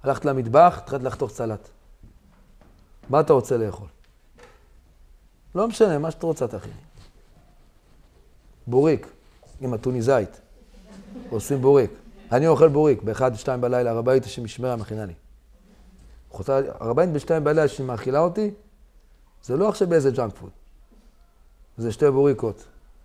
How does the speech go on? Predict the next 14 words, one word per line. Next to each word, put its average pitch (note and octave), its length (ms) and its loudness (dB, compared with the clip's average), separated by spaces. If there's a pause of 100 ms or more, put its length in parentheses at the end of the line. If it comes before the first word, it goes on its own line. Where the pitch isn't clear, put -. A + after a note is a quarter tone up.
(320)
היא A#2 80 -10
מכינה C3 300 -4
טחינה C3+ 280 -4
באותו B2 300 -2
רגע. G2+ 220 -2 (1120)
זה G2+ 180 -4
סלט D3 460 0
חי, D#3 440 2
חי, C3+ 500 0 (220)
מדבר. A#2 440 0 (2750)
זה B2 160 -2
כוס E3 260 4
אחת D3 280 0
נס. C#3 360 -2